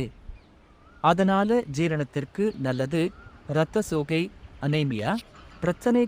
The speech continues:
கலை குறைக்க உதவுகிறது. எலும்பு வலிமையையும் அதிகரிக்கிறது.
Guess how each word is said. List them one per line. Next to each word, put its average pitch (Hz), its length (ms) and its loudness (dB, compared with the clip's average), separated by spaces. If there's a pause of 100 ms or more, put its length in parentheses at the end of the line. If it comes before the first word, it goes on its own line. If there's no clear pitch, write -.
கலை 165 200 0 (120)
குறைக்க 147 380 -2 (180)
உதவுகிறது. 135 560 -2 (580)
எலும்பு 226 300 2 (120)
வலிமையையும் 135 600 -2 (160)
அதிகரிக்கிறது. 143 720 0